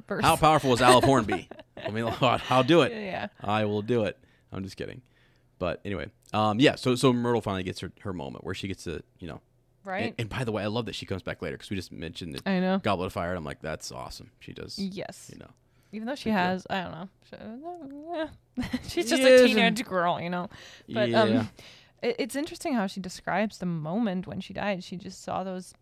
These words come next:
Speaker 1: big yellow eyes,
Speaker 2: Mm-hmm.
Speaker 1: and then my whole body sort of seized up, and then I was floating away.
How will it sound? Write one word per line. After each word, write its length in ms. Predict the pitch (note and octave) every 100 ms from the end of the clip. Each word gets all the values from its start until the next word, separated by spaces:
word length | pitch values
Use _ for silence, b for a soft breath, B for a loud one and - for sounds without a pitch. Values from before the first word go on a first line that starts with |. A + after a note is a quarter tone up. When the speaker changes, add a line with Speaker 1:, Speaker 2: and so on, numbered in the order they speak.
| _
Speaker 1:
big 160 | - F#3+
yellow 220 | F3+ F3
eyes, 440 | - - B3+ - _ _ _
Speaker 2:
Mm-hmm. 120 | G#2 F#2+
Speaker 1:
and 120 | G3+
then 140 | F#3+
my 100 | F#3+ F3
whole 340 | - F3 A3+
body 600 | G#3+ E3+ F#3 A#3 C4+ C#4
sort 300 | - G3 F#3
of 80 | F3
seized 500 | - - F#3+ G#3 F3+
up, 260 | F3 - _ _ _ _ _
and 140 | G3+ F#3
then 80 | F3+
I 140 | F#3
was 160 | F3+ -
floating 500 | - F3 F3 F#3+ G#3
away. 280 | G3+ D#3